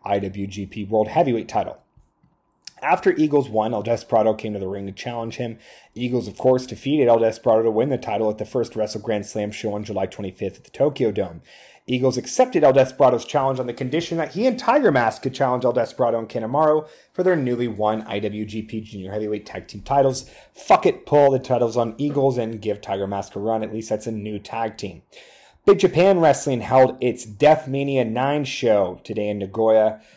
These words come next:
to an audience of only three hundred thirty-four, uh, fo-, continuing the trend of poor gates for Big Japan Wrestling. The show saw Katsumi Kikuta and Takuya Nomura defeating Hir-, uh, Hiroyuki Suzuki and Takuya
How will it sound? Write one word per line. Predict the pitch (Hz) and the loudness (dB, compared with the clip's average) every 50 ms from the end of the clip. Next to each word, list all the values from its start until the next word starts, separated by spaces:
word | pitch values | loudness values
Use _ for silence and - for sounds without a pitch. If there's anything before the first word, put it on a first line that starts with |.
| _ _ _ _ _ - | _ _ _ _ _ -10
to | - 139 | -6 -2
an | 135 | -2
audience | 135 117 101 113 127 127 | -2 -2 -2 -6 -6 -6
of | 127 113 120 | -6 -6 -6
only | 123 127 123 | -4 -4 -6
three | - - - 110 107 107 | -8 -10 -12 -10 -8 -8
hundred | 101 101 107 101 101 101 - | -8 -8 -8 -10 -10 -10 -10
thirty-four, | 101 95 95 101 98 - _ - 131 131 135 127 123 120 110 - - _ _ _ - | -10 -8 -8 -10 -12 -10 _ -4 0 2 4 4 4 2 0 -2 -6 _ _ _ -10
uh, | 107 101 101 104 101 101 | -10 -6 -4 -2 -2 -2
fo-, | 101 - - - 117 113 - - 104 - - _ - | -2 -6 -8 -4 -4 -2 -2 -4 -8 -14 -18 _ -18
continuing | - 123 110 - 147 156 151 139 | -16 -14 -10 -8 -6 -4 -4 -2
the | 131 123 | -4 -4
trend | 127 - - 135 127 123 | -6 -6 -8 -6 -4 -4
of | 120 113 - - _ - | -4 -6 -6 -10 _ -20
poor | - - 131 135 139 135 123 | -10 -6 -2 -2 -2 -2 -4
gates | 107 - - 107 101 98 - - - - - | -6 -8 -6 -6 -4 -6 -6 -10 -16 -20 -20
for | - - - 101 104 101 98 101 101 95 92 - _ _ _ _ | -18 -14 -10 -8 -4 -4 -4 -2 -4 -6 -8 -12 _ _ _ _
Big | - 107 95 98 | -8 -8 -8 -8
Japan | - 95 - 98 92 92 | -10 -14 -12 -10 -6 -2
Wrestling. | 104 113 107 - - - 95 85 78 - _ - - - - - - - - _ | -2 -2 -2 -2 -8 -14 -14 -16 -16 -20 _ -20 -20 -20 -20 -20 -20 -20 -20 _
The | - 135 | -6 -4
show | 123 - - 151 135 | -2 2 2 2 2
saw | 135 135 - 143 135 135 135 | 2 2 4 6 6 6 4
Katsumi | - 127 - - 127 123 120 113 | 0 -6 -6 -4 -4 -4 -4 -6
Kikuta | - - 107 - - 139 135 131 | -8 -10 -10 -6 -2 0 2 2
and | 127 127 | 2 0
Takuya | 127 120 - - 120 113 110 | -4 -8 -10 -8 -6 -4 -4
Nomura | 104 101 98 104 104 107 110 110 | -4 -4 -4 -4 -2 0 0 -2
defeating | 110 104 - - 110 101 101 95 | -2 -6 -12 -10 -8 -6 -6 -8
Hir-, | 95 - 110 107 - - | -8 -8 -8 -8 -6 -4
uh, | 104 101 95 80 | -2 -2 -2 -4
Hiroyuki | - - - 110 107 101 101 110 120 120 - 123 110 | -6 -8 -6 -4 -4 -4 -4 -6 -8 -8 -6 -6 -6
Suzuki | 107 - - 101 101 123 120 123 - 127 123 | -6 -8 -10 -12 -10 -10 -10 -10 -6 -6 -6
and | 101 98 | -6 -6
Takuya | - - - - - 113 110 104 101 101 98 98 | -10 -16 -16 -12 -8 -6 -4 -2 -2 -2 -2 -4